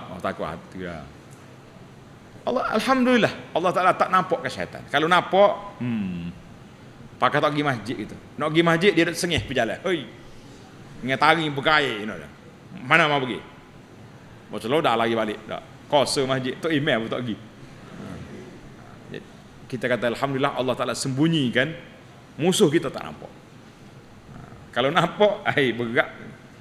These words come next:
Berani kau lawan ni. Nah, nasib baik tak nampak. Ha, jadi Allah Ta'ala buat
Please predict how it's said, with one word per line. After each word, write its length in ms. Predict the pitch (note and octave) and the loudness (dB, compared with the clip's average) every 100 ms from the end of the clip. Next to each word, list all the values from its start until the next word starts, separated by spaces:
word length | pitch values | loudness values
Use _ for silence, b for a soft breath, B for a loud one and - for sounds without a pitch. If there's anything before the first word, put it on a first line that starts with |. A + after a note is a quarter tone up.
| - - | -20 -4
Berani 320 | C#3 D3 F3 | 0 2 2
kau 80 | D#3 | 2
lawan 280 | D#3 D#3+ F3 | 4 4 2
ni. 100 | G#3+ A#2+ - - - - - G#2 | -2 -6 -10 -20 -20 -20 -20 -14
Nah, 120 | F#2 - - | -14 -14 -14
nasib 260 | G#2 C3 B2 | -10 -6 -2
baik 160 | B2+ | -2
tak 160 | A2+ A2+ | -2 -6
nampak. 240 | G#2 - - - - - - - - - F#2+ | -8 -10 -14 -16 -20 -20 -20 -20 -20 -20 -18
Ha, 160 | - D#2+ | -16 -10
jadi 220 | A#2 D#3+ | -6 -4
Allah 220 | D3 D3+ | 0 2
Ta'ala 220 | B2+ B2+ A#2+ A#2 - - | 2 4 2 0 -6 -4
buat 240 | A#2+ - | -2 -2